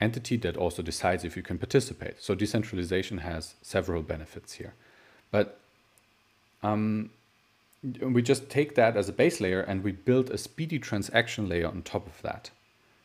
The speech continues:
which, which kind of uses the principles, which, which uses the benefits that the Bitcoin layer brings of security and decentralization, and then builds the fast transaction layer on top of it,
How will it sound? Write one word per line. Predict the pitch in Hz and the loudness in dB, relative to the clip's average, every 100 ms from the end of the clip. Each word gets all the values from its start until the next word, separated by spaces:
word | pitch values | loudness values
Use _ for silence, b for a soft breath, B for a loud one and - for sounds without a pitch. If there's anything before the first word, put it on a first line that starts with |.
| b _ - - | b _ -20 -10
which, | 113 104 - | -4 -4 0
which | 107 - | -2 0
kind | - 107 | 0 0
of | 95 | 2
uses | 113 160 156 - | 2 4 2 4
the | 110 101 92 - | 6 6 4 -2
principles, | - 131 123 117 104 104 98 | 0 0 -2 2 4 4 0
which, | 90 - | -8 -4
which | 107 104 | -4 0
uses | 139 127 - | -2 -2 -6
the | |
benefits | 82 - 117 147 123 117 | -2 2 4 2 0 -6
that | 104 | -10
the | - 101 | -6 -4
Bitcoin | - - 87 82 | -4 -6 -6 -4
layer | 80 | -4
brings | 85 135 190 - _ - | 0 0 0 -6 _ -14
of | - | -12
security | - - 123 123 101 | -10 0 2 2 -4
and | 85 | -6
decentralization, | 92 - 80 - 92 127 156 - 76 B B B - | -8 -8 -10 -10 -6 -4 -4 -6 -10 B B B -8
and | 98 | 0
then | 101 104 98 B B - | 2 2 -2 B B -2
builds | 117 110 104 - - | 4 4 4 -4 -6
the | - | -6
fast | - 101 95 - - | 2 2 2 -2 -8
transaction | 98 92 95 - 92 | -6 -2 -4 -4 -4
layer | 85 80 | -2 -2
on | 80 85 | -4 -2
top | - 147 | 0 2
of | 131 101 | 0 0
it, | 98 | -6